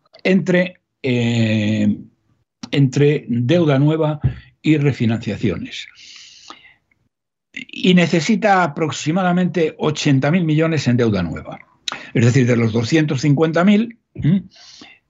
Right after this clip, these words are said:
Eh, ciento setenta mil serían refinanciaciones y ochenta mil de deuda nueva. De los ochenta mil,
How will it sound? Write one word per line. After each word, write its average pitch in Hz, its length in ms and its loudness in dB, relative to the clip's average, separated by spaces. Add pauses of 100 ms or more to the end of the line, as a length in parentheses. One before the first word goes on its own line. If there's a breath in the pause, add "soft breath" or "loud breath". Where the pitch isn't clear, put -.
(160)
Eh, 117 540 2
ciento 151 460 0
setenta 131 420 -2
mil 147 280 0 (260 loud breath)
serían 127 420 0
refinanciaciones 160 880 -2
y 156 100 -4
ochenta 131 360 -2
mil 117 160 -2
de 104 80 0
deuda 95 160 -4
nueva. - 220 -6 (600 loud breath)
De 165 140 4
los 185 180 0
ochenta 220 400 0
mil, 208 300 -2